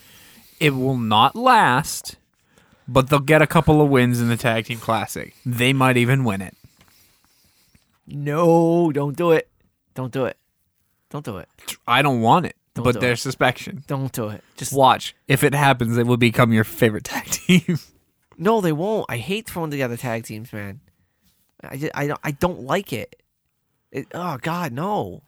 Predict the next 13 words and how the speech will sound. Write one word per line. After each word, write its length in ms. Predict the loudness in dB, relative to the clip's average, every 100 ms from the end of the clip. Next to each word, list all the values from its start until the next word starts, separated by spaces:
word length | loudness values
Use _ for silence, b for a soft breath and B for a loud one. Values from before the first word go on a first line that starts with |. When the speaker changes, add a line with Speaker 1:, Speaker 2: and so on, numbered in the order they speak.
| _ -2
Speaker 1:
Well, 360 | 2 2 -2 _ _ _ _ _ _ _ _
thrown 300 | -6 -4 -4
together 240 | -4 -6 -4
tag 320 | 0 0 -2
teams 380 | -6 -4 -6 -6
are 520 | -2 0 2 0 -2 -8 _ _
where 180 | -4 -2
they 120 | -2
don't 260 | -2 -2 0
start 240 | -2 -2
having 300 | -2 -4 -6
collusion 600 | -10 -8 -6 -6 -8 -10 -10
beforehand, 720 | -14 -10 -6 -4 -4 -8 -10